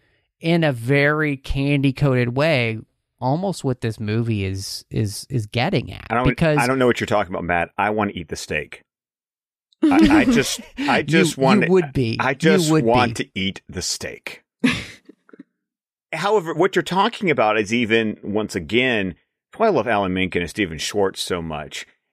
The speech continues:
Speaker 2: is listen to the bookend songs of the movie, 'cause they're both called Even More Enchanted. That's the name of the opening number with Giselle as they're moving to Monroeville.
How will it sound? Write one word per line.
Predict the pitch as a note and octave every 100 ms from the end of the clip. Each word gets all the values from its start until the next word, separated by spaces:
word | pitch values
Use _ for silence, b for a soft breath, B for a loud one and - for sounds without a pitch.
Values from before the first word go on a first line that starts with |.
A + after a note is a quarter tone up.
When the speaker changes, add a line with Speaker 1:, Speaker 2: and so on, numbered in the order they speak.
| -
Speaker 2:
is | A#2 A2+ G#2 - _ _ -
listen | B2 B2 F3 - G3+
to | - - C#3+
the | G#2
bookend | E2 G3 - G#2+ F#2 E2
songs | - F#2+ D#2+ E2 D#2 -
of | G#2+ F2
the | F2
movie, | F2 F2 D2+ C2 A#1+ _ _ _ -
'cause | C3+
they're | C3
both | F2 B2 C#3+ D3
called | - B2+ A2 A2+
Even | A#2 A2+ A2+ B2+
More | G2+ G#2 G#2
Enchanted. | G2+ - G2+ E2+ - B1+
That's | - D#2+ -
the | E2
name | D#2 F#2 F2
of | D#2
the | E2+
opening | F#2+ A2+ C3 B2+
number | C3 C3 C3
with | A#2+ A2
Giselle | G#2 F#2+ A#2 A#2+ A#2+
as |
they're | G2
moving | G2 A2 A2+
to | G2+
Monroeville. | G2+ A2+ C#3 A#2+ D3 D3 C#3+